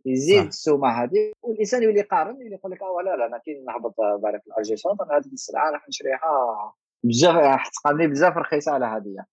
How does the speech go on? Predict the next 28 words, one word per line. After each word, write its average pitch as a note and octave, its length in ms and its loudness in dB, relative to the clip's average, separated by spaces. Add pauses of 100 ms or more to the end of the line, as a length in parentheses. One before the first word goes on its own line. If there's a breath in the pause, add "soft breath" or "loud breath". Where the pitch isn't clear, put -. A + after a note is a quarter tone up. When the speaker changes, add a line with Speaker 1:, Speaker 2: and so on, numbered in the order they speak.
(180)
Speaker 1:
وهذه، E3 540 2 (400)
هذه D#3 200 -2
ما، D#3+ 200 0
هذه D#3+ 140 -2
ميكانيك-، E3 480 -10
مي-، G#3 500 -10
ميكانيكمون E3 600 2
ما D#3+ 200 4
تقدرش، - 640 -2
هو F3+ 220 0
كو، F#3 140 -2
باغ D#3 220 4
إكزومبل، C#3 300 -6
في B2+ 60 -14
الدولة C3 380 -6 (300)
توفر C3 160 -6
Speaker 2:
صح. - 100 -4
Speaker 1:
تحفيز، D#3 560 0
تقول C#3+ 200 4
لك: C3+ 180 0
"آه، B2 240 4 (380)
يا C3+ 100 4
ودي، C#3 280 4 (1200)
أنايا C3+ 380 4
نقص - 380 -10
لك"، B2+ 200 -8
ما A#2 180 -2
بغيتش B2 240 -4